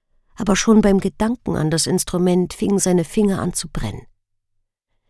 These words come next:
Elli wusste nichts über sein unrühmliches Ende in der Rostocker Frauenklinik, wo er als junger Assistenzarzt als große Nachwuchshoffnung gegolten hatte, zumindest bis zu seiner verhängnisvollen praktischen Prüfung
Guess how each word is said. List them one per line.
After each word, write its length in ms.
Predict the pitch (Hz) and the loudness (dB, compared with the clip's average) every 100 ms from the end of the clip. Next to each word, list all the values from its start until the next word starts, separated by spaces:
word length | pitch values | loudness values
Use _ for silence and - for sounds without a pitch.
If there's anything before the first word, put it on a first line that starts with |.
| _ _ _ _ _ | _ _ _ _ _
Elli 320 | 208 214 226 | 0 2 2
wusste 360 | 185 - - 147 | 0 -4 -2 0
nichts 380 | 151 - - - | 0 0 -8 -6
über 220 | 135 131 | -2 0
sein 240 | 139 139 | 2 0
unrühmliches 760 | - 185 165 160 147 143 151 - | 2 2 2 2 2 0 -2 -2
Ende 360 | - 160 160 | -2 0 2
in 120 | 127 131 | 2 0
der 160 | 127 | 0
Rostocker 440 | 139 143 151 143 131 | -2 -2 -4 -6 -6
Frauenklinik, 840 | - 151 139 - 139 143 147 - - - _ _ - | -2 0 0 0 0 2 2 -2 -20 -20 _ _ -2
wo 140 | 185 | 2
er 180 | 208 208 | 2 2
als 200 | 175 - | 0 0
junger 280 | 233 240 - | 2 2 2
Assistenzarzt 1080 | - 180 - 202 180 - 165 156 190 - - - - - | -2 -4 -2 2 2 0 -2 -4 -4 -8 -10 -20 -20 -8
als 260 | 156 165 - | -4 -2 0
große 380 | 220 226 - | 2 2 2
Nachwuchshoffnung 920 | 170 170 147 - 135 - 151 143 147 143 | 2 0 -2 -2 -4 -2 -2 -2 0 0
gegolten 560 | 139 - 143 135 143 | -2 -2 -4 0 -2
hatte, 320 | 135 135 151 135 _ _ _ _ _ _ _ _ | -2 0 0 -2 _ _ _ _ _ _ _ _
zumindest 760 | - 139 147 165 208 214 - | -2 4 4 4 0 -4 -6
bis 200 | 208 202 | -4 -4
zu 160 | - 220 | -2 0
seiner 280 | 190 190 180 | 2 2 0
verhängnisvollen 840 | 190 165 170 160 160 - 190 180 | -2 0 0 0 -4 -4 -2 -2
praktischen 560 | - 180 - 170 - 165 | -2 -4 -4 -6 -4 -2
Prüfung 560 | - 196 151 160 165 | 0 0 2 0 0